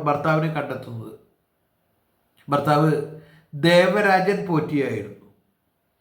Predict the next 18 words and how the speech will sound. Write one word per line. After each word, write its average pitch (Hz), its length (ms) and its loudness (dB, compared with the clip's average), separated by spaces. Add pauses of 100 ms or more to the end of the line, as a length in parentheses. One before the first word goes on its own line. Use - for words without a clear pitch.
(440)
ദേവരാജ്യം 175 600 4 (160)
പോറ്റി 165 340 0
എന്ന് 175 200 -4
പറഞ്ഞ 165 280 -2
വ്യക്തി 170 260 -2 (460)
കൊല്ലം 156 300 2 (560)
ഭരത 175 320 4 (380)
കലാ 165 240 4 (800)
ചണ്ഡികയുടെ 151 600 2 (1080)
ആ 170 40 4 (120)
ട്രൂപ്പിൻ്റെ 160 480 0 (300)
ഉടമയായിരുന്നു. 143 840 0 (1000)
ഈ 262 40 4 (100)
ട്രൂപ്പിൽ, 254 340 4 (600)
ഏഹ്, 175 760 4 (260)
അഭിനയിച്ചുകൊണ്ടിരിക്കുമ്പോഴാണ് 214 1300 2 (200)
അവർ 190 140 4 (100)
പരിചയപ്പെടുകയും 185 640 0